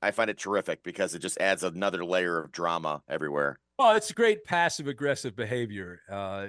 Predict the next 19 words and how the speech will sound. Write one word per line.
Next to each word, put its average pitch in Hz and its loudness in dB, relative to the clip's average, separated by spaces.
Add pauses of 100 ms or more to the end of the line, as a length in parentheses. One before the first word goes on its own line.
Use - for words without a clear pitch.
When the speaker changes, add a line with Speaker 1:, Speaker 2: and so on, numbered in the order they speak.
Speaker 2:
it 107 -8
is, 101 -10
it 110 -10
is 101 -12
wonderful, 123 -4
but 175 0
it's - -2
directed. 139 0 (580)
And 190 4
the 190 2
great 277 2
thing 294 0
about 196 2
being 180 0
a 151 -2
star 156 0
athlete 175 0
is 147 -2
there's 160 0